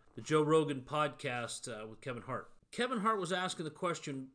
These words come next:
"Why don't we ask the question? And why don't we learn?" Joe Rogan responded with,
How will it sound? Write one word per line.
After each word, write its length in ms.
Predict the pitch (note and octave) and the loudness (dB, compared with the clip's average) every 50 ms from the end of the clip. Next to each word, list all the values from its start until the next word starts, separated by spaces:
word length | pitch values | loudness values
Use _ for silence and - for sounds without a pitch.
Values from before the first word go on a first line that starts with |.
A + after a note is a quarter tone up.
| _ _ _ | _ _ _
"Why 200 | - C#3+ D#3+ E3 | 0 0 0 0
don't 460 | C#3 - - D3 D#3+ G3 G3+ - - | -2 0 2 2 2 2 0 -2 -6
we 220 | B2 A2+ G#2+ G#2 - - | -12 -12 -12 -12 -10 -10
ask 320 | A2 G#2+ G#2 - - - | -8 -8 -8 -8 -8 -10
the 60 | - | -12
question? 480 | - - - A2+ G2+ - - - - - - _ - | -12 -8 -6 -6 -6 -6 -10 -14 -16 -18 -18 _ -8
And 200 | C3 B2+ C3 C3 | -8 -6 -4 -2
why 160 | D3 D#3+ E3 | -2 -2 -2
don't 440 | C3+ A#2+ - D#3 D3+ E3+ F3+ - - | -4 -4 -2 0 0 0 -2 -4 -8
we 140 | B2+ A2+ G2+ | -8 -8 -8
learn?" 320 | F#2+ F#2+ F#2+ E2 - - - _ _ _ _ _ _ - | -8 -10 -12 -14 -16 -20 -20 _ _ _ _ _ _ 0
Joe 160 | G3 G#3 A#3+ | 2 2 4
Rogan 380 | A3 G#3 A3 A3+ A3+ G#3+ F#3+ | 6 6 6 6 6 4 2
responded 640 | F3 D#3+ C3+ - - F#3+ F#3 A3 A#3 A3 G3 E3 D3 | -2 -2 -4 -4 -4 -2 0 0 2 0 0 -2 -2
with, 380 | D3+ D#3+ D#3 D3 D#3 - - | 0 0 0 0 -2 -8 -16